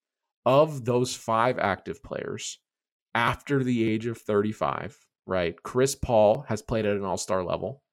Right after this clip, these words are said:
and LeBron has played as high as an M V P level and as low as an all-star level. So again, there's just not that many guys in the league that are playing after the age of thirty-five. Even now, we're like,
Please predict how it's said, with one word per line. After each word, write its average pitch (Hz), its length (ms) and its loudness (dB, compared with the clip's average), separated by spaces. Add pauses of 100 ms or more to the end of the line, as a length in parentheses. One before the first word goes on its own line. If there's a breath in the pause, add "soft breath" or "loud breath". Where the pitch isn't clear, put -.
(520)
and 117 300 -4
LeBron 107 560 2
has 98 240 -6
played 98 560 0
as 87 260 -2
high 117 460 2
as 92 140 -4
an 92 100 -12
M 104 200 -8
V 95 160 -6
P 185 200 -4
level 92 440 -2 (500)
and 110 140 -4
as 95 160 -6
low 90 600 -2
as 80 200 -8
an 87 100 -10
all-star - 560 -10
level. - 280 -12
So 123 160 0
again, 120 180 2 (280 loud breath)
there's 131 140 4
just 156 200 0
not 120 320 0
that 110 240 -2
many 104 260 -6
guys 104 440 0
in 107 80 -8
the 87 100 -6
league 95 340 -4
that 104 100 -2
are 101 60 0
playing 107 540 -4
after 101 280 -4
the 104 120 -2
age 101 100 -2
of - 80 -10
thirty-five. 110 440 0
Even 151 260 -6
now, 90 220 0
we're 120 100 2
like, - 220 -2